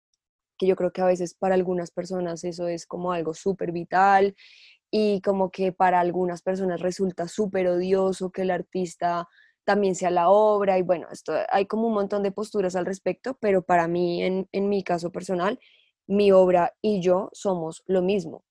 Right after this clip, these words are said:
y, y ya, o sea, como que no puedo hablar de otra cosa que no sea, o que no venga desde mi propia experiencia o desde mis propios ojos, ¿sí? O como que a mí me cuesta mucho inventarme, eh, como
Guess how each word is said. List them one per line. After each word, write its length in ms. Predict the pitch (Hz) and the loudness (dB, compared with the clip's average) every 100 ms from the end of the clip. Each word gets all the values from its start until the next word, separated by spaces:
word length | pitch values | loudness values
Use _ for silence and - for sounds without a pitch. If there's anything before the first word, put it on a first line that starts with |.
| - | -8
y, 460 | 190 185 175 160 - - | -2 -2 -2 -6 -12 -6
y 280 | 185 170 | -4 -2
ya, 240 | 151 202 - | 2 2 2
o 40 | - | -6
sea, 120 | 185 | -6
como 240 | 185 175 | -6 -6
que 100 | 180 | -6
no 180 | 180 180 | -4 -4
puedo 240 | 190 196 | -2 2
hablar 420 | 202 208 214 208 190 | 2 2 2 0 0
de 140 | 214 | -2
otra 300 | 214 208 196 | -2 -4 -8
cosa 480 | - 202 196 214 311 _ _ _ _ - | -4 -4 -2 -4 -6 _ _ _ _ 0
que 140 | 220 | 2
no 100 | 196 | 2
sea, 360 | 185 185 180 - | 2 2 2 0
o 100 | 196 | -4
que 120 | 208 | -2
no 100 | 196 | -2
venga 260 | 185 180 175 | -2 -2 0
desde 300 | 180 175 180 | 0 0 0
mi 160 | 208 | -2
propia 380 | 190 190 180 170 | -2 -2 0 -2
experiencia 760 | 165 - 190 190 180 165 185 - | -4 -6 -4 -2 -4 -4 -6 -2
o 80 | 208 | 0
desde 300 | 196 185 180 | 2 2 0
mis 240 | 175 170 - | -4 -8 -4
propios 400 | 180 170 160 220 | -4 -2 -2 2
ojos, 400 | 202 - - _ _ | 2 0 -20 _ _
¿sí? 240 | 214 247 | -8 -4
O 160 | 208 - | -4 -4
como 300 | 208 196 196 | -4 -4 -2
que 80 | |
a 40 | 190 | 0
mí 120 | 190 | 0
me 100 | 185 | 0
cuesta 300 | 202 208 214 | -2 -4 -2
mucho 320 | 214 214 - | 0 -2 -2
inventarme, 800 | 220 226 220 202 196 190 185 185 - - _ _ _ _ _ _ - | -2 -2 0 2 4 2 -2 -4 -8 -20 _ _ _ _ _ _ -2
eh, 420 | 220 214 208 190 | 2 4 4 0
como 420 | 196 196 180 170 | -4 -4 -4 -6